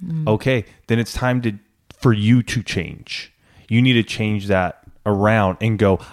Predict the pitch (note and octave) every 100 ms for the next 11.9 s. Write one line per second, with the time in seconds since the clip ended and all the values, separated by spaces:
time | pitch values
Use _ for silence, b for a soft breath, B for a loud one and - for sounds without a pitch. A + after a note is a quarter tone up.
0 | B G#2+ G#2+ G#2 A2 B2+ C3 - A2+ A2
1 | A#2 - G2+ F#2+ G2+ G2 G2+ F2+ - G2
2 | F2+ D#2+ - b b b b - F#2 A#2
3 | C3+ B2 A2+ G#2+ G2 - - G#2+ G#2+ A#2
4 | A2 - - G#2+ F#2+ F2 - G#2+ G2 F#2+
5 | G2+ - G2 E2 D#2 - F2 E2+ - E2
6 | E2 - - - _ _ _ _ _ _
7 | _ _ _ _ - A2 C#3 C3+ B2+ B2+
8 | A2+ A2 - - G2+ - G2 F2 F2 b
9 | b G2 F#2 A2 G2+ F#2+ F#2+ F#2+ F#2 G2+
10 | A2 - A2 F2+ F2 F#2+ F2+ D#2+ D2+ _
11 | - F#2 G2 E2+ - F#2 F2 - -